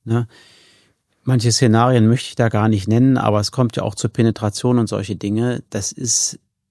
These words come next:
allein schon anatomisch und für Kinder so nicht vorgesehen. Und das ist je-, jede, jegliche Legitimierung ist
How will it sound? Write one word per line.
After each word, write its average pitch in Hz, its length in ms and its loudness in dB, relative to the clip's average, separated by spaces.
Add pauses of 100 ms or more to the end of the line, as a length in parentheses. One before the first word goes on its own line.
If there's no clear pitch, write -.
(840)
allein 113 340 0
schon 120 160 -4
anatomisch 123 760 0
und 117 240 -4
für 107 160 -8
Kinder 120 640 -2
so 117 300 -2
nicht 104 180 -2
vorgesehen. 156 800 0
Und 117 180 -4
das 113 200 -4
ist - 240 -6
je-, 123 600 -6
jede, 120 500 -2
jegliche 127 540 0
Legitimierung 123 720 2
ist - 340 -4